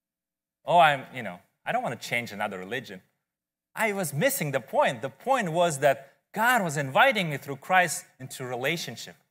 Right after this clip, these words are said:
to a relationship with the living God. And the good news is the eternal life doesn't start when you die. The eternal life starts right now as you place your trust and faith in Christ.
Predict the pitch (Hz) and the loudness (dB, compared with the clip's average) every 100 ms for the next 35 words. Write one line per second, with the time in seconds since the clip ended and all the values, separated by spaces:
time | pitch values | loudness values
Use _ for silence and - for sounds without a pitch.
0 | _ _ _ _ _ _ _ _ _ _ | _ _ _ _ _ _ _ _ _ _
1 | _ _ 127 117 127 135 165 143 113 117 | _ _ -16 -12 -6 -4 -4 -6 -10 -12
2 | 107 107 110 120 107 101 95 85 _ _ | -10 -8 -8 -8 -6 -2 -2 -4 _ _
3 | _ _ _ _ _ _ _ _ _ _ | _ _ _ _ _ _ _ _ _ _
4 | _ _ _ _ _ _ _ _ _ _ | _ _ _ _ _ _ _ _ _ _
5 | _ _ _ _ _ _ _ 160 180 160 | _ _ _ _ _ _ _ 4 6 6
6 | 269 185 254 - 151 - - _ _ _ | 6 4 2 2 0 -2 -8 _ _ _
7 | 156 170 208 220 185 185 170 180 185 175 | 0 2 4 4 6 6 6 2 2 0
8 | - 185 165 - 147 151 147 147 214 147 | 4 4 4 -6 -4 -2 2 6 6 6
9 | - - _ _ _ _ _ _ _ 139 | 0 -16 _ _ _ _ _ _ _ -12
10 | 127 185 170 143 147 139 - 127 117 110 | -6 -4 0 6 6 6 2 2 0 -2
11 | 113 110 98 82 _ _ _ _ _ _ | -4 -4 -8 -10 _ _ _ _ _ _
12 | _ _ _ 113 104 117 135 127 - 113 | _ _ _ -14 -12 -8 -6 -6 -6 -10
13 | - 123 120 - - _ _ _ 120 110 | -6 0 0 -2 -12 _ _ _ -6 -6
14 | 110 101 110 90 87 | -8 -14 -10 -10 -10